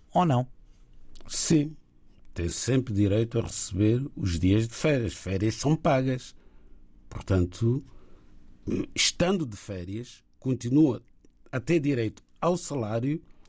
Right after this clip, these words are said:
Speaker 2: e ao subsídio de férias. Agora, não sabemos quando é que vai ser pago este subsídio, porque aqui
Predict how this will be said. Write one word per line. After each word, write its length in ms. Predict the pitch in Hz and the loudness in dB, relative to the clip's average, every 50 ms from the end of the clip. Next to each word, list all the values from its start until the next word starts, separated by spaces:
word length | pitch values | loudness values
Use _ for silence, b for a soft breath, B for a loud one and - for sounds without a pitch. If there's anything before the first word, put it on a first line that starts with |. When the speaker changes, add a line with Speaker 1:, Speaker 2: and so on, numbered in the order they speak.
| b b b - - - - | b b b -20 -20 -6 0
Speaker 2:
e 280 | - 165 170 180 180 175 | 2 4 6 6 6 4
ao 140 | 175 185 | 4 2
subsídio 540 | 175 - - 175 - - - 156 151 165 160 | -2 -8 -12 -12 -14 -12 -10 -8 -8 -8 -8
de 80 | 160 - | -10 -10
férias. 520 | - - - 147 131 123 123 110 - - - | -12 -10 -8 -6 -6 -6 -8 -12 -14 -14 -12
Agora, 360 | - 98 85 87 78 64 67 | -10 -8 -8 -8 -10 -10 -8
não 160 | 78 98 107 | -4 -2 -2
sabemos 640 | 95 - - - - - 101 90 110 123 139 127 - | -2 -2 -4 -4 -4 -2 0 2 2 2 2 2 0
quando 280 | - - 131 139 139 139 | 0 0 2 4 4 4
é 80 | 143 | 2
que 160 | 131 - - 135 | 0 0 -4 0
vai 180 | 107 123 127 | 2 2 2
ser 220 | 120 - - 123 113 | 2 2 0 -2 0
pago 320 | - - 120 120 117 123 | 2 2 2 2 2 2
este 160 | 117 - - | 0 -2 -2
subsídio, 540 | - 135 113 - - - 165 175 175 175 151 | -4 -4 -4 -2 0 2 4 4 4 4 2
porque 260 | - - 92 - - | 0 -2 -6 -6 -6
aqui 280 | 90 87 - 117 107 | -6 -4 -4 -6 -6